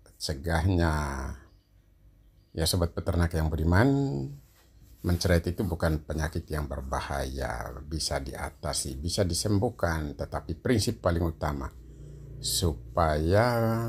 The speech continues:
babi cepat sembuh dari mencret, harus, <laughs> harus, harus, harus segera, segera, segera ditolong, segera diatasi. Begitu kita mengetahui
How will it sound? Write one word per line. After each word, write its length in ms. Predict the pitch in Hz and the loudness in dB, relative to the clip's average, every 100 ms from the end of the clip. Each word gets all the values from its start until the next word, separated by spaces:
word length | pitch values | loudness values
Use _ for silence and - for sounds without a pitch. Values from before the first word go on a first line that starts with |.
| 98 - - | -2 -4 -10
babi 480 | 85 76 73 67 - | -2 0 0 -4 -8
cepat 320 | - 71 - | -8 -8 -4
sembuh 300 | - 73 71 | -4 -2 -4
dari 560 | 67 67 64 60 57 60 | -4 -4 -4 -6 -12 -10
mencret, 800 | 78 71 69 76 80 131 - - - - - - - - - - - - | -6 -6 -6 -2 0 0 -4 -20 -20 -20 -20 -20 -20 -20 -20 -20 -8 -2
harus, 720 | - - - 120 90 - - | 0 0 4 4 4 -2 2
<laughs> 80 | 120 | 4
harus, 480 | 95 104 101 80 98 | 8 8 6 2 4
harus, 320 | 143 113 123 - | 8 8 6 4
harus 220 | 131 135 - | 6 6 2
segera, 640 | 165 113 135 113 80 60 | 0 8 12 12 10 2
segera, 400 | - 104 104 85 | -4 -2 0 0
segera 400 | 73 85 82 82 | -2 -6 -2 -2
ditolong, 560 | 82 - 78 69 65 60 - - - - - - - - | -2 -4 -4 -4 -6 -8 -14 -20 -20 -20 -20 -20 -20 -20
segera 640 | - - - 85 78 80 76 | -14 -6 -2 0 2 2 2
diatasi. 960 | - - 78 - 73 - - 78 - - - - - - _ _ - | -2 -2 -2 -2 -6 -4 -4 -6 -8 -14 -20 -20 -20 -20 _ _ -6
Begitu 480 | 80 76 73 - | -2 -2 -2 -4
kita 240 | 82 - 73 | -6 -4 -2
mengetahui 720 | 78 76 - 95 143 143 - | -2 -2 -2 2 2 2 -6